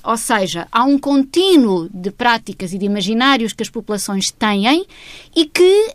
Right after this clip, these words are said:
essas, eh, esse, esse contínuo e esse ambiente cultural é onde a pandemia vai cair, digamos assim, não é?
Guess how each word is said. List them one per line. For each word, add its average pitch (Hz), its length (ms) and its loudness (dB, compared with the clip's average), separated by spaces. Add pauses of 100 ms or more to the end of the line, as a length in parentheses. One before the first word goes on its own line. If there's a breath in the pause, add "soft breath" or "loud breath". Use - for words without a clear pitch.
(140)
essas, 320 600 -2
eh, 247 340 2
esse, 285 400 2
esse 269 400 2
contínuo 277 640 4
e 226 80 0
esse 269 180 2
ambiente 277 440 4
cultural 226 580 0 (340 loud breath)
é 320 160 2
onde 339 460 2 (180)
a 302 120 -2
pandemia 311 720 4 (100)
vai 285 240 0
cair, 277 420 2
digamos 233 360 2
assim, 254 280 2
não 202 140 2
é? 220 140 2